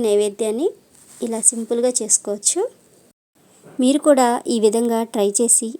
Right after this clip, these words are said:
ఎలా వచ్చిందో నాకు తెలియచేయండి కామెంట్ ద్వారా.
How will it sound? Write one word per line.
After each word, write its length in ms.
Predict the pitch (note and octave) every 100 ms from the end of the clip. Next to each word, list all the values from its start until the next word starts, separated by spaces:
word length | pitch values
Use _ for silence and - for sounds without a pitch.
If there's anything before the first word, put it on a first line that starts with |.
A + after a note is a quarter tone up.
| A#3
ఎలా 140 | G#3+ A3
వచ్చిందో 400 | G#3+ - A3 B3 G#4+ _ _ _ _ A#3
నాకు 260 | A#3 - A#3 F#4+ - _ _ - - -
తెలియచేయండి 640 | G#3 A3 A3+ G#3 G#3+ A3+ F#4+ - -
కామెంట్ 340 | G3+ G3+ G3+ G#3
ద్వారా. 260 | G3+ A#3